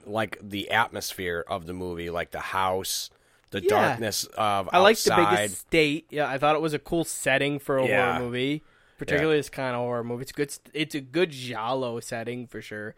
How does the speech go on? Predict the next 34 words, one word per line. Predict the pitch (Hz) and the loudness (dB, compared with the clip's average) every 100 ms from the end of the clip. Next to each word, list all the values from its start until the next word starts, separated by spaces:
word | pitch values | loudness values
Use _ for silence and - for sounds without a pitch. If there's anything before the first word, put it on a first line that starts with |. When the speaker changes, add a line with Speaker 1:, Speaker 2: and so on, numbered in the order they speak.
| _ | _
Speaker 1:
Yeah. | - 82 85 - | -6 -4 -4 -2
Speaker 2:
And | 160 | -2
there, | 170 - _ _ _ _ | -2 -4 _ _ _ _
there | 160 160 - | 0 2 4
is | 175 208 226 - | 8 8 8 2
that | - 156 - | 0 0 0
one | 123 135 151 151 | -4 -2 0 -2
kill | - 180 135 | 0 2 2
that's | 104 101 107 | -2 -10 -14
incredible | 107 - 160 160 107 92 | -16 -10 -2 0 0 -8
in | 87 | -10
this | 92 - | -12 -10
movie. | 127 85 69 - | -10 -10 -12 -12
It's | 139 - | -10 -8
incredible. | 131 - 147 98 - - | -12 -4 -4 -4 -8 -14
Speaker 1:
They, | - 92 - | -10 -10 -6
they | 107 | -8
blew | 90 123 | -4 -4
their | 117 | -4
budget | 92 120 120 104 | -4 -6 -6 -6
on | |
the | 95 | -6
one, | 98 113 | -2 -2
Speaker 2:
<laughs> | 127 | 0
Speaker 1:
on | - 190 | 2 2
Speaker 2:
I | 139 | 2
Speaker 1:
the | |
Speaker 2:
know, | 117 | 0
Speaker 1:
one | 123 | 0
Speaker 2:
it's | 127 - | -2 -2
Speaker 1:
kill. | 120 117 | 0 4
Speaker 2:
so | 196 151 | 4 4
good. | 113 190 110 67 | 2 2 2 -4
It's | - 165 - | -6 -6 -8